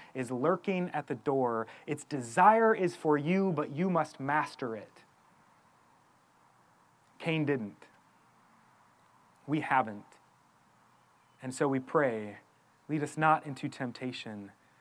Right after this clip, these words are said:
but deliver us from the evil one." It's a prayer similar to what Paul instructs in Ephesians six, ten to thirteen. So we'll look at this in closing. Paul wrote this,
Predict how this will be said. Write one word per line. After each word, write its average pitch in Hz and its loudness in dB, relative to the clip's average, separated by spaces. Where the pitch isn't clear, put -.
but - -18
deliver 139 4
us 110 -6
from 120 -8
the 127 -10
evil 113 -6
one." 101 -14
It's 147 -2
a 165 0
prayer 185 8
similar 170 4
to 156 -2
what 147 2
Paul 160 8
instructs 147 0
in 139 0
Ephesians 135 -2
six, - -4
ten 151 0
to 135 -2
thirteen. 110 -6
So - 2
we'll 147 8
look 151 4
at 135 0
this - 0
in 120 -8
closing. 107 -4
Paul 160 6
wrote 139 2
this, - -4